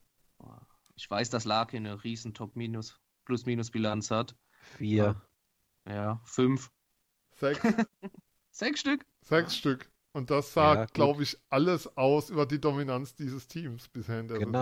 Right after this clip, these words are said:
Speaker 3: Saison.
Speaker 2: Wenn du dir ein fünf gegen fünf anguckst, gegen irgendeine Mannschaft, genau so.
Speaker 3: Ähm, es sind,
Speaker 2: Genau.
Speaker 3: warte mal, ich lese vor.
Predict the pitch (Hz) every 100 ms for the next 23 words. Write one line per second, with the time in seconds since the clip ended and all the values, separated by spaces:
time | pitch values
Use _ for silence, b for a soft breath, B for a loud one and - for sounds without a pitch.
0 | 120 101 _ _ _ _ - 98 107 107
1 | 104 110 107 104 - 127 131 - 113 110
2 | 135 135 135 135 139 - 127 113 117 123
3 | 120 113 120 120 120 113 107 110 110 101
4 | 98 85 - _ _ _ _ _ - 131
5 | 123 139 135 - 175 196 185 165 170 165
6 | 156 156 160 - 165 117 107